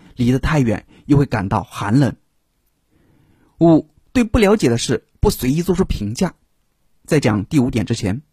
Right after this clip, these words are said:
我插一句，英国哲学家培根说，“人的思考取决于动机，语言取决于学问和知识，而行动多半取决于习惯。”所以我们在平时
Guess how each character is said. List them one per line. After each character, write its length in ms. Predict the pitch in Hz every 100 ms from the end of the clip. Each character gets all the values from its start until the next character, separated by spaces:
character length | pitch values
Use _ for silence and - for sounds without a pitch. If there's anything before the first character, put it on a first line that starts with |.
| -
我 140 | 101
插 180 | - 101
一 60 |
句， 180 | 101 85 - _ _ _ _ _
英 240 | - 247 262
国 120 | 190
哲 160 | 160 156
学 140 | 147
家 240 | 165 156 _
培 180 | - 120
根 180 | 175 190
说 300 | 185 175 _ _ _ _ _
，“人 220 | - 180
的 60 | 226
思 240 | - 240
考 240 | 156 - -
取 180 | -
决 160 | 113 127
于 60 | 131
动 240 | 208 147
机， 260 | - 196 - _ _ _
语 200 | 196 180
言 220 | 160 196 -
取 200 | - 139
决 140 | 156
于 40 |
学 240 | 160 - 123
问 240 | 190 185 -
和 100 | 113
知 260 | - 220
识， 260 | 247 120 - _ _ _
而 180 | - 117
行 380 | 120 - 107 143
动 180 | 226 - _ _
多 120 | 131
半 180 | 120 117
取 180 | - 107
决 120 | 107
于 100 | 110
习 320 | - - - 95
惯。” 260 | 139 113 _ _ _ _ -
所 220 | - 123
以 160 | 104 - -
我 100 | 190
们 100 | 196
在 120 | 214
平 200 | 202 170
时 200 | 190 170